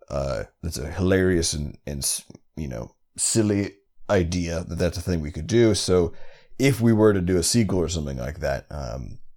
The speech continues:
that would be, that would be the reason, in my opinion, to actually do a sequel.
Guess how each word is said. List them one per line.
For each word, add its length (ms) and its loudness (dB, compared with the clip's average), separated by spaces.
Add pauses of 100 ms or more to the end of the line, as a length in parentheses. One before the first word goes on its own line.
(160)
that 180 -4
would 120 -6
be, 340 -6 (240)
that 220 0
would 100 0
be 80 4
the 200 4
reason, 320 2
in 80 0
my 140 0
opinion, 360 -4
to 100 -2
actually 280 -6
do 100 -12
a 80 -10
sequel. 560 -10